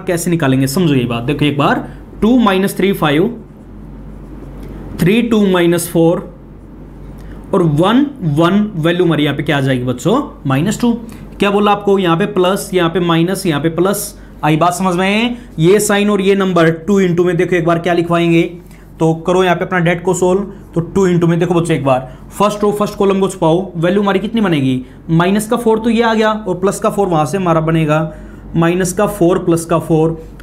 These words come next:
ये साइन और ये नंबर माइनस माइनस क्या आ गया, प्लस का थ्री आ गया। First row and second column को छुपाओ, Value क्या बनेगी, Minus का सिक्स और plus में फ़ोर हो जाएगा, ठीक है ना। ये sign और ये number plus फ़ाइव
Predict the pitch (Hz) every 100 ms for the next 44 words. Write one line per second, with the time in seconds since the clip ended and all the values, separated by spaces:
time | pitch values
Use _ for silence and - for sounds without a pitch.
0 | 160 170 220 220 208 202 190 185 170 165
1 | 175 165 175 185 196 190 190 - 202 196
2 | 196 196 214 - - - - 170 170 196
3 | 175 175 175 170 165 165 175 - - -
4 | - 247 247 220 190 190 196 190 180 170
5 | 160 151 - 147 180 185 156 202 262 285
6 | 202 143 127 120 120 - - - 160 180
7 | 208 233 262 247 214 214 202 180 180 202
8 | 226 220 240 247 202 196 185 196 - -
9 | - - 165 214 240 - - - - 147
10 | 226 240 214 214 196 185 185 175 180 170
11 | 175 - 165 160 165